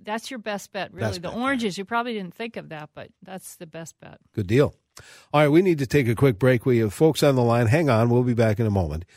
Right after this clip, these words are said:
Speaker 2: with more calls, more text messages on our Smart Garden Show on this hot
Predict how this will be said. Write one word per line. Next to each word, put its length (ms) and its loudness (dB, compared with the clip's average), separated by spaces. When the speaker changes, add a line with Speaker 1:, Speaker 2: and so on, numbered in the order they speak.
Speaker 2:
with 160 -2
more 180 4
calls, 380 4
more 180 2
text 320 -2
messages 480 0
on 180 4
our 120 2
Smart 340 0
Garden 320 -2
Show 280 0
on 100 0
this 160 0
hot 340 2